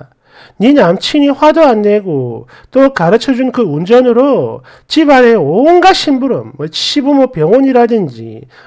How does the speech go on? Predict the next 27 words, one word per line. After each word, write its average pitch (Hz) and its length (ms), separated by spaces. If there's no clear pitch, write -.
은행 285 260
등등등 254 600
오 165 140
분 311 140
대기조로 277 400
사는 269 320
거야. 123 320
그러고 339 380
있을 247 340
네 185 200
미래가 214 420
훤히 349 480
그려집니다. 226 840
너 175 260
혼자만 294 480
못 208 180
보고 220 240
있어요. 175 680
극단적으로 277 680
말할게요. 131 760
네 214 180
남친은 269 600
지금 285 600
연애를 311 420
하는 294 200
게 269 100
아니라 196 540